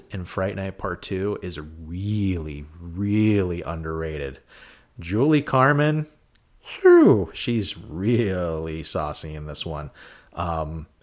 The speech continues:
in kind of a classy way, though. Plays our main vamp.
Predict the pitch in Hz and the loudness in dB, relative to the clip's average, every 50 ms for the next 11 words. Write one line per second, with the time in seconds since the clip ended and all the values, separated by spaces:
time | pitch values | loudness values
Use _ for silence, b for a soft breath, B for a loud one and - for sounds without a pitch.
0 | _ - 139 202 269 254 - - 143 190 269 277 139 - - - 101 104 113 107 | _ -4 -2 -2 -2 -4 0 2 4 4 4 4 2 0 0 0 0 2 2 2
1 | - - 98 92 92 101 120 107 87 85 73 73 73 78 B B B B B B | 2 -2 -2 0 2 2 2 2 2 0 -2 -2 -4 -6 B B B B B B
2 | B - - 120 120 123 123 117 101 98 98 98 98 107 113 120 107 92 98 95 | B -2 2 4 4 6 6 4 4 4 2 0 0 0 0 0 0 0 -2 -2
3 | 95 101 113 123 131 - | 0 0 0 0 -2 -4